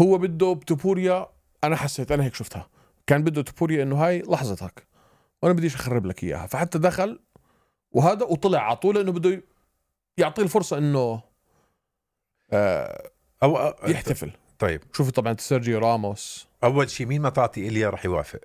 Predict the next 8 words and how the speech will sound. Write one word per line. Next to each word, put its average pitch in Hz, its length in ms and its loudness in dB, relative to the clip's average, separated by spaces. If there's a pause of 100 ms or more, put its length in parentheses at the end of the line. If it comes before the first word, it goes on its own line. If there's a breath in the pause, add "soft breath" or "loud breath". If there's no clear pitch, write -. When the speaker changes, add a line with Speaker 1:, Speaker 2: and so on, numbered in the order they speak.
Speaker 1:
طالع - 220 -8
حسام. - 300 -10
Speaker 2:
خ-، - 160 -20
خصوصًا - 420 -4
بعد 95 480 -2 (840)
الأداء 87 380 0
اللي 85 120 -2
أعطاه 85 560 -4